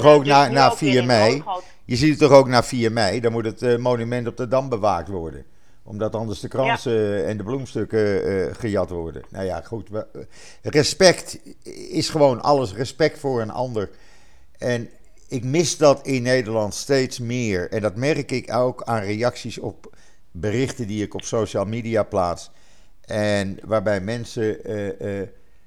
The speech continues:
Speaker 1: ja, gewoon geen respect tonen in hun reacties. En dan denk ik, ja, maar het is toch zo, zo makkelijk om een klein beetje respect te tonen. En dat zie je bijvoorbeeld ook in het feit dat wij hier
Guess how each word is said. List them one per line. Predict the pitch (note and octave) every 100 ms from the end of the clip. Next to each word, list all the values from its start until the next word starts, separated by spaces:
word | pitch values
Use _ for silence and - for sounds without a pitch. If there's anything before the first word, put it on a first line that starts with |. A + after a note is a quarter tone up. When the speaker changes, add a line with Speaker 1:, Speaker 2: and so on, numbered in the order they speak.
| -
Speaker 1:
ja, | F#2+ G2+ G2+
gewoon | F#2+ - A#2 C#3 B2 - - -
geen | - - C#3 B2+ A#2 G#2+ -
respect | G#2 G#2 - D3 C#3+ -
tonen | B2+ G#2 F#2 F2+ -
in | G#2+ G2
hun | G2 G2 F2+
reacties. | F#2 G2+ A2 - F2+ -
En | F#2+
dan | F2+
denk | G#2+ G2
ik, | F#2
ja, | B2+ A2+ - - - - -
maar | A2+
het | A#2
is | - C3+
toch | C3+ -
zo, | B2+ A#2 - -
zo | - A#2
makkelijk | G2+ B2+ F#3+ F#3 F3 C3 - -
om | C3 B2 G2+ - - - -
een | G2+
klein | - C3+ F#3 F3
beetje | D#3+ G#2+ A#2
respect | F#2+ - - E3+ -
te | C3+
tonen. | - A2+ F#2 E2 - - - - - -
En | D3+
dat | E3
zie | G#3 F#3+
je | C#3
bijvoorbeeld | C3+ D#3+ C#3+ C3+ -
ook | F3 D3+ C#3 C#3
in | B2+
het | A#2 -
feit | A#2 G2+ A#2+
dat | A#2
wij | G#2+ C3+ D3
hier | C3 C3 A2+ F2